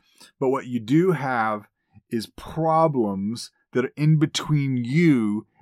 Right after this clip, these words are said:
and the success that you have defined for your business. And maybe you're just starting out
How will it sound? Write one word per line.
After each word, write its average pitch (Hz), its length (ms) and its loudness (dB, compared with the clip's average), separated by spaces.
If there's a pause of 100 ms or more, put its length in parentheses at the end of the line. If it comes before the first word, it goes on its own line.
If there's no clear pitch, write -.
(140)
and 123 100 -4
the 123 100 -6
success - 640 -4
that - 200 -8
you 147 100 2
have 120 200 -6
defined 123 840 -6
for 117 300 -2
your 107 220 -2
business. 98 680 -6 (260)
And 127 140 -4
maybe 180 200 2
you're 220 100 -2
just 165 280 2
starting 143 760 0 (220)
out 131 400 0